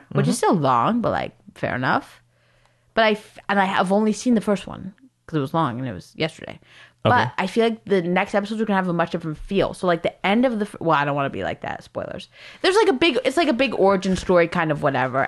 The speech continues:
Speaker 1: And now we're about to dive into stuff, but it was still very interesting to watch.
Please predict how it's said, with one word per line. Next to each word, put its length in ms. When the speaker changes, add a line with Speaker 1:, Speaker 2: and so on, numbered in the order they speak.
Speaker 1:
And 220
now 280
we're 60
about 240
to 60
dive 240
into 160
stuff, 320
but 280
it 60
was 120
still 160
very 200
interesting 520
to 40
watch. 300